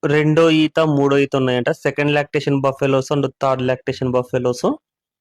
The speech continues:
పాడి గేదెలు అంటే ఈని ఒక రెండు రోజులు, మూడు రోజులు, వారం రోజులు, పది రోజులు, పదహైదు రోజులైన గేదెలు, రెండు మూడు రోజులైన గేదెలు అంటే జున్ను పాల మీద కూడా ఉంటాయి కొన్ని గేదెలు. పాలిచ్చే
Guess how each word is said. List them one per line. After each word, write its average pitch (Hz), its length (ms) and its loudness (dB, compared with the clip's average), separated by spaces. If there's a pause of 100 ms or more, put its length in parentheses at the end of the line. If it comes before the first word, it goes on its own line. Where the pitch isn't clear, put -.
(640)
పాడి 147 320 0
గేదెలు 160 280 2
అంటే 156 140 -2 (160)
ఈని 147 280 0
ఒక 139 100 -2 (960)
రెండు 139 360 0
రోజులు, 135 280 0 (140)
మూడు 131 220 0
రోజులు, 135 260 0 (100)
వారం 131 360 0
రోజులు, 131 240 -4 (120)
పది 127 240 -2
రోజులు, 131 260 -2 (160)
పదహైదు 131 380 -2
రోజులైన 127 340 0 (120)
గేదెలు, 127 280 0 (1120)
రెండు 143 240 0
మూడు 147 160 2
రోజులైన 143 400 2
గేదెలు 139 240 2
అంటే 139 200 -2
జున్ను 135 200 0
పాల 135 160 0
మీద 131 220 2
కూడా 131 180 0
ఉంటాయి 127 240 -2
కొన్ని 131 240 0
గేదెలు. 127 280 0 (1500)
పాలిచ్చే 160 500 0